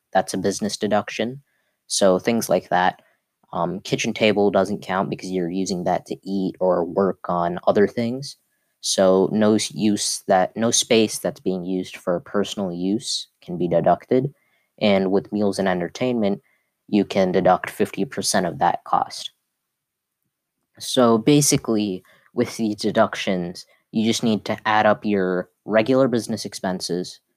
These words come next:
regular medical expenses, regular charitable contributions, fifty percent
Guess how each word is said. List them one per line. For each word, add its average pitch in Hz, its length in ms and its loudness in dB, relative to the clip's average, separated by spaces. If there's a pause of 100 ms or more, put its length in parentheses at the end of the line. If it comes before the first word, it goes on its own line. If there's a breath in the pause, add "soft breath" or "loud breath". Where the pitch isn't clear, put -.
(380)
regular 123 460 2
medical 101 400 0
expenses, - 800 -8 (560)
regular 135 500 2
charitable 107 520 -2
contributions, 92 960 -8 (420)
fifty 143 340 0
percent 127 520 -2